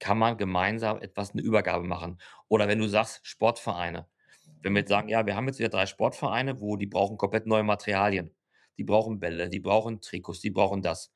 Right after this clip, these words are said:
Speaker 1: Auch da ist dann 'ne gemeinsame Spendenübergabe mit dem Spender, mit dir, wäre dann auch möglich,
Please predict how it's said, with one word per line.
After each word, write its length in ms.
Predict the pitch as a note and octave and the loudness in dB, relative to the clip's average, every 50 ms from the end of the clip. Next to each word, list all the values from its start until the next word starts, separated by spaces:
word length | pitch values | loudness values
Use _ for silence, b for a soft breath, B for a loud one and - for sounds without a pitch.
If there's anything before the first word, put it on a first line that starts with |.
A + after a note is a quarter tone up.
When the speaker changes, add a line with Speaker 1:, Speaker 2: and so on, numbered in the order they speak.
| B B B B B B | B B B B B B
Speaker 1:
Auch 220 | B F#2+ A2+ - - | B 2 2 2 2
da 220 | - G#2+ A#2 C3+ C3 | 0 2 2 2 0
ist 260 | - A#2 A#2 - - | -2 -6 -8 -4 -2
dann 100 | A#2 A2+ | -2 0
'ne 100 | A2 G#2+ | 0 -2
gemeinsame 580 | F#2+ G2 F#2 F2 F2 G2+ A2+ A#2 A#2 G#2+ G2+ G2+ | -2 -2 0 0 0 0 0 0 -2 -2 -2 -4
Spendenübergabe 720 | G2 - - G#2+ A2 B2 A#2+ A2 A2 G#2+ A2 G#2+ G#2+ A2+ A2 | -4 -4 -2 -2 -2 0 0 0 0 2 0 2 2 0 -2
mit 240 | G#2+ A2 A2 - G2+ | -2 -4 -4 -4 -4
dem 100 | G2 G2 | -4 -4
Spender, 360 | - - - G#2+ A#2 B2 A#2 | -2 0 0 2 4 2 2
mit 260 | G#2 G2 F#2 - - | 2 0 -4 -4 0
dir, 320 | G#2+ A2+ A#2 B2 B2+ - b b b b b b | 2 4 4 2 2 -2 b b b b b b
wäre 260 | - G2+ A2 A2 A2 A2 | -2 2 2 4 4 2
dann 100 | G#2+ F#2 | 2 4
auch 220 | G#2 A2+ A2+ G2+ | 2 2 2 0
möglich, 500 | G2+ G2 F#2 F#2 - - D#2+ D#2 - | -2 -2 -2 -2 -4 -8 -12 -12 -12